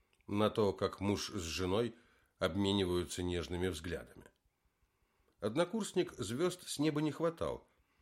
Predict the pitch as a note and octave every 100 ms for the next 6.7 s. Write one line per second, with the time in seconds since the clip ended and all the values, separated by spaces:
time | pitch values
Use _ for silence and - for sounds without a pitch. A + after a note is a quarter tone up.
0 | _ - - F3+ A3+ E3+ B2+ A2 G#2+ -
1 | F#2+ F#2+ - F#2 F#2 F2 F#2 E2 E2+ F2
2 | F#2 - E2 E2+ D2+ F#2+ G#2+ C3+ F3 D3+
3 | - F#2 E2+ - C#3+ - B2+ B2 D#3 C#3
4 | F2+ G2+ B2+ G2+ A2 G#2+ G2+ A#2 A#2 A2+
5 | G2+ G#2+ G2+ G#2 G2+ G#2 A2+ G#2 A#2+ B2
6 | C3+ F#2 - - - D2 C2+